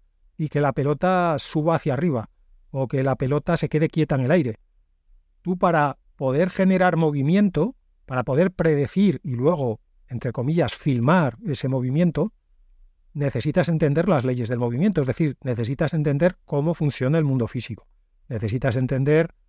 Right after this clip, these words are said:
empezando por cosas muy simples, que cualquier cosa que no esté sometida a una fuerza exterior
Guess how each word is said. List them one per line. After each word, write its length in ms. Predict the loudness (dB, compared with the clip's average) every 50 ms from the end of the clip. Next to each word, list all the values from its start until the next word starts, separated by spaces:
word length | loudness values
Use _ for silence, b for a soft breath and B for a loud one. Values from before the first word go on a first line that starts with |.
| _ _ _ _ _ -20
empezando 400 | -14 -10 -8 -6 -4 -4 -4 -2
por 120 | -2 -2
cosas 220 | -2 0 0 0
muy 140 | 0 0 0
simples, 400 | 0 0 0 2 2 0 0 -2
que 340 | -2 0 0 0 0 0 -2 _ _ _ _ _ _
cualquier 380 | -10 -8 -8 -4 -2 -2 -2 0
cosa 320 | 0 0 0 0 0 -2
que 180 | -4 -4 -6 -4
no 140 | -4 -2 -2
esté 200 | -4 -4 -4 -4
sometida 540 | -2 -2 -2 -2 -2 -2 -2 -2 0 0 -2
a 40 | -2
una 180 | -2 -2 -2
fuerza 320 | -2 -2 -4 -4 -2 -4 -4
exterior 540 | -6 -4 -2 -2 0 2 2 2 2 0